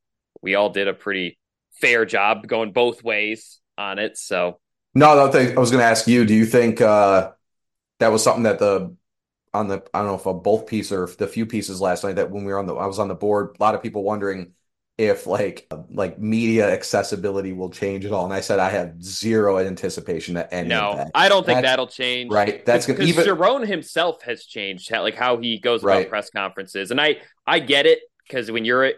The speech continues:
Speaker 1: the higher profile you are, the more slip up or out of context quote or misunderstanding can be taken. But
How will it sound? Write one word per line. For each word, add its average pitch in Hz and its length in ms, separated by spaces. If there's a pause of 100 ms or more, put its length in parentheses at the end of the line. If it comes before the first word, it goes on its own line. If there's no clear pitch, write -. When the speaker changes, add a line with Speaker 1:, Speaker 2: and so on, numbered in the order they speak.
(160)
Speaker 1:
the 104 140
higher 123 360
profile 123 460
you 104 160
are, 113 200
the 107 100
more 107 540 (300)
slip - 420
up 123 220
or 117 80
out 110 180
of 110 60
context 110 520
quote 110 340
or 101 60
misunderstanding 104 960 (540)
can 107 140
be 95 120
taken. 110 600 (640)
But 92 340